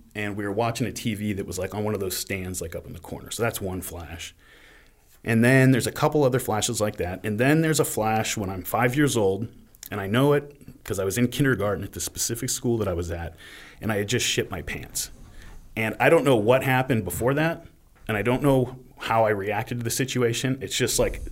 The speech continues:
the vision starts, and I've crapped my pants,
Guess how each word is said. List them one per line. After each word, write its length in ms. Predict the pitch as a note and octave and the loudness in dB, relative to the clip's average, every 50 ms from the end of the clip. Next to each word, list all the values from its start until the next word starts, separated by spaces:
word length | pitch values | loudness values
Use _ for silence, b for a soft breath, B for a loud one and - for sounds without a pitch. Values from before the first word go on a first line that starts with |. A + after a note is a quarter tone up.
| - - - - - | -12 -14 -18 -18 -14
the 100 | G#2+ G#2 | -12 -8
vision 340 | F#2 G#2+ C3+ C#3 C3 C3+ B2 | 0 4 4 4 6 4 2
starts, 580 | - - - B2 B2+ C3 C#3 C3 - - - - _ - | 2 4 4 4 6 4 4 2 -2 -6 -6 -8 _ -10
and 120 | G#2 F#2+ | -8 -6
I've 140 | F#2+ F#2 - | -6 -8 -6
crapped 260 | - - A#2 A2+ - | 0 2 2 2 2
my 120 | A2+ A2 F#2+ | 0 0 0
pants, 500 | - A2 A2 A2+ A2+ A#2 - - - | 0 0 0 0 0 0 0 -2 -2